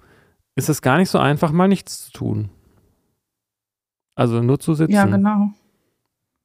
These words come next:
Speaker 2: Ja, vor allem das auch, äh, sich zuzugestehen, ne? Also das größte Argument ist ja nicht, "Ich hab dafür keine Zeit. Ich kann nicht einfach nur nichts tun. Also wie soll ich das denn noch machen?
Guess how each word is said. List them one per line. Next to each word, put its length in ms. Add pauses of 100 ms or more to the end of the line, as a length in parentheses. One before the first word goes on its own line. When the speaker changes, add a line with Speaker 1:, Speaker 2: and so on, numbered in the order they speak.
(300)
Speaker 2:
Ja, 240
vor 180
allem 160
das 160
auch, 220 (440)
äh, 300
sich 220
zuzugestehen, 840
ne? 180 (520)
Also 260
das 360 (560)
größte 560
Argument 400
ist 100
ja 80
nicht, 160
"Ich 60
hab 60
dafür 160
keine 200
Zeit. 320 (760)
Ich 140
kann 180
nicht 220
einfach 300
nur 120
nichts 480
tun. 380 (220)
Also 180
wie 60
soll 160
ich 80
das 220
denn 160
noch 180
machen? 460